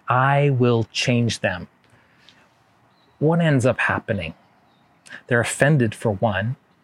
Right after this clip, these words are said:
And come on, real change doesn't happen through your judgment anyways. The other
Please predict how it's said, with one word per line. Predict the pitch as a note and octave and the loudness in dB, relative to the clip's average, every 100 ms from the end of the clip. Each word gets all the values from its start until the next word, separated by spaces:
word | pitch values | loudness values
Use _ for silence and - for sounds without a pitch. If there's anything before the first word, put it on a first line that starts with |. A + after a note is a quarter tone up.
| _ _ _ _ _ _ _ _ | _ _ _ _ _ _ _ _
And | E3 E3+ E3+ - _ _ _ _ | 0 2 2 -2 _ _ _ _
come | - E3 | -2 0
on, | A#2+ G2 G2 - | 2 0 -4 -4
real | C#3 E3+ | 0 0
change | D3 - C#3 A#2+ G#2+ - - | 0 -4 0 0 0 -2 -6
doesn't | C#3 B2 C3+ | -2 0 -2
happen | - - B2 - A#2 - | -4 -4 -4 -4 -4 -4
through | - - A2 | -8 -4 -2
your | G2+ F#2 | -2 -6
judgment | - B2 G2 - G2+ F2 - - _ _ - | -6 -4 -4 -6 -10 -12 -16 -20 _ _ -6
anyways. | G#2+ G#2 F2+ D#2+ D#2+ - - - _ _ _ _ _ _ - - - _ _ _ _ _ _ _ | -4 -2 -4 -8 -10 -10 -10 -16 _ _ _ _ _ _ -20 -20 -20 _ _ _ _ _ _ _
The | B2+ C#3+ | 0 2
other | F3 C#3+ | 2 0